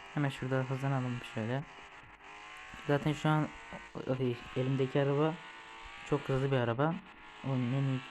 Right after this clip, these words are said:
en hızlı ikinci arabası. Birinciye sahip olmak tabii gerçek para gerektiriyor. Zaten bu da gerçek para gerektirmiyor.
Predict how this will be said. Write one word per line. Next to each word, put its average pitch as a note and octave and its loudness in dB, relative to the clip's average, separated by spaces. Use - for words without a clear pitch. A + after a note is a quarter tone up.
en C#3 2
hızlı C3 0
ikinci C3 2
arabası. A#2+ 0
Birinciye C3 2
sahip C3 2
olmak C3 2
tabii B2+ 2
gerçek B2 2
para B2 2
gerektiriyor. G#2 -2
Zaten A#2+ 0
bu B2+ 2
da C3+ 6
gerçek A2 0
para D3 4
gerektirmiyor. B2 2